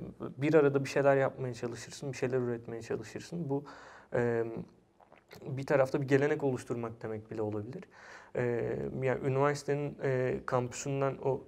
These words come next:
e, yüz yüze halinden uzaklaşmak ve online bir yerde, mesela şu an, e, bizim için belki onlar çok daha tanıdık. E, ama üniversiteye yeni gelen birinci sınıflar var ve, e, yani o, e, ortamı online,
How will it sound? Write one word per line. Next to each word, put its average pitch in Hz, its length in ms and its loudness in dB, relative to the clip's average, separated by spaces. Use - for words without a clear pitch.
e, 131 60 2
yüz 147 240 2
yüze 131 160 2
halinden 120 380 0
uzaklaşmak 120 680 -6
ve 135 40 0
online 135 520 2
bir 123 60 2
yerde, 113 280 0
mesela 123 360 -4
şu 135 180 -4
an, 131 160 0
e, 127 260 4
bizim 139 240 0
için 143 240 -2
belki 139 440 4
onlar 139 320 4
çok 151 260 0
daha 123 180 6
tanıdık. 127 400 -4
E, 127 220 4
ama 139 400 2
üniversiteye 143 440 2
yeni 147 160 2
gelen 135 280 2
birinci 147 240 -2
sınıflar 117 480 -4
var 165 220 -4
ve, 147 200 2
e, 123 400 0
yani 127 260 4
o, 139 380 4
e, 131 180 6
ortamı 143 580 4
online, 151 440 4